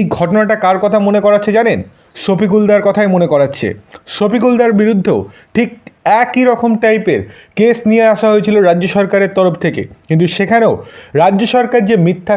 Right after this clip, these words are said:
কেস দিয়েছেন, সেটা শফিকুলদা প্রমাণ করে দিয়েছিলেন। সংশ্লিষ্ট অভিযুক্ত, অভিযোগটি করেছেন জনৈক দিদার বক্স মোল্লা, যিনি শাহজাহানের বাড়ির কেয়ারটেকার বলে অভিযোগপত্রে দাবি করেছেন। এছাড়াও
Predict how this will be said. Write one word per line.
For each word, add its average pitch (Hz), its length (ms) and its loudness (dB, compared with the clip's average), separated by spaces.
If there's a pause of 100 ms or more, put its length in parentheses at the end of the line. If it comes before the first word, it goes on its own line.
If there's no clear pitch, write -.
(120)
কেস 226 180 2 (120)
দিয়েছেন, 226 360 0 (280)
সেটা 208 240 0
শফিকুলদা 220 560 0
প্রমাণ 214 380 2
করে 180 220 2
দিয়েছিলেন। 135 400 0 (720)
সংশ্লিষ্ট 180 520 0 (220)
অভিযুক্ত, 226 380 0
অভিযোগটি 226 520 0
করেছেন 220 420 2 (480)
জনৈক 254 520 2 (480)
দিদার 233 360 2
বক্স 214 380 2
মোল্লা, 196 400 2 (420)
যিনি 202 280 2 (300)
শাহজাহানের 233 640 2
বাড়ির 175 380 2 (120)
কেয়ারটেকার 226 580 0
বলে 214 240 2 (220)
অভিযোগপত্রে 208 760 0
দাবি 202 220 2
করেছেন। 190 380 0 (320)
এছাড়াও 147 400 2